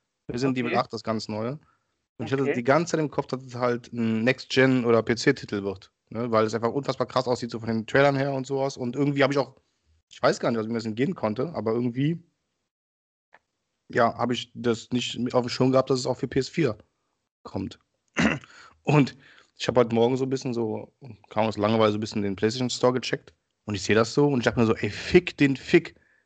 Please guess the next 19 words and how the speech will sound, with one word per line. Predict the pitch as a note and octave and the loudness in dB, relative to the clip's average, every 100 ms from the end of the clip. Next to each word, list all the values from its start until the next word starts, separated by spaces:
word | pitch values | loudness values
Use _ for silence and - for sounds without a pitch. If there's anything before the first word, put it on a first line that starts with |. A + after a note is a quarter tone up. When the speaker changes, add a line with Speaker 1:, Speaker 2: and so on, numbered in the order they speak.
| _ | _
Speaker 1:
Voll | - - F3+ F#3+ | -12 2 6 6
geil. | B2+ A2 A2 G#2+ G#2+ _ _ _ _ - | 4 0 0 -4 -6 _ _ _ _ -10
Ja, | G#2 F#2+ | -8 -4
hab | G#2+ | -4
ich | |
natürlich | A2 A2+ - | -4 -8 -12
direkt, | A2 - | -14 -10
äh, | - A#2 A#2 - - - | -4 -2 -2 -6 -14 -20
<laughs> | - - - | -12 -12 -6
mir | - C#3+ | -2 2
runtergeladen. | D3+ D3 B2 A2 G#2+ G#2+ A#2 C#3 - | 2 4 2 2 2 2 0 -2 0
Speaker 2:
Wenn | C#3+ | 2
man | C#3+ | 2
das | C#3 | 0
so | D3+ | 0
sagt. | C3+ C#3+ C#3 - - _ _ _ _ _ _ _ _ _ _ _ _ - | 2 2 2 -4 -10 _ _ _ _ _ _ _ _ _ _ _ _ -10
Speaker 1:
Also | G#2+ A2 | -6 -6
ich | A2 | -2
schon, | B2 A2+ | -2 -2